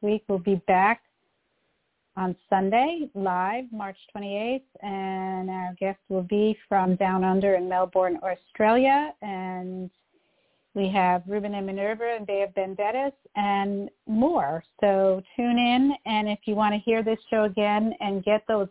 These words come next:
website links, go to my website, D R mara carpel dot com, D R M A R A K A R P E L dot com. Later tonight, all of that will be there, as lo-, as well as the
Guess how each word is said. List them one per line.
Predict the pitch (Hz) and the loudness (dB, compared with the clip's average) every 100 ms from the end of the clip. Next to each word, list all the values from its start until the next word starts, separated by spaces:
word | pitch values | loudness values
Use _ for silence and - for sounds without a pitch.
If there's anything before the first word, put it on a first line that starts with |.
| - | 0
website | 208 208 - 233 226 | 0 0 0 -2 0
links, | 233 240 247 _ _ _ _ _ _ _ | -4 -4 -6 _ _ _ _ _ _ _
go | 220 220 233 - | 2 4 2 -2
to | 247 | -8
my | 233 226 | -8 -6
website, | 220 226 202 - 226 220 - | -4 -4 -6 -4 -2 -2 0
D | |
R | 214 214 - 220 | 0 0 -6 -6
mara | 214 208 208 _ | -2 -2 -4 _
carpel | 220 202 - 208 190 | -4 -4 -2 -2 0
dot | 185 185 - | 0 -2 -4
com, | 220 202 214 - | -2 0 -2 0
D | 190 | 0
R | - 202 202 | 4 4 4
M | 202 196 | 0 -2
A | 196 | -4
R | - 185 | -4 -4
A | 180 190 190 190 - | -2 0 -2 -4 -2
K | 196 185 185 | -2 0 0
A | 175 | 0
R | 175 175 | -2 -2
P | - 214 208 | -2 0 2
E | 185 | 2
L | 190 | 2
dot | 190 190 - | 2 0 0
com. | 202 185 185 185 - - _ 208 | -2 0 0 -2 -14 -20 _ 2
Later | 202 214 226 220 - | 4 4 2 -4 -8
tonight, | 214 214 214 202 - | -6 -4 -4 -6 -2
all | 214 226 | 0 0
of | 214 | -2
that | 214 208 | -4 -6
will | 202 202 | -6 -6
be | 185 214 202 | -6 -6 -4
there, | 185 180 185 185 _ _ _ - | -4 -6 -8 -10 _ _ _ -6
as | 190 | -4
lo-, | 190 196 196 - | -2 -2 -2 -2
as | 202 190 185 | 0 -2 -2
well | 196 202 208 - | 0 2 0 0
as | 190 185 185 _ | -2 -2 -6 _
the | 185 180 180 | -2 0 -2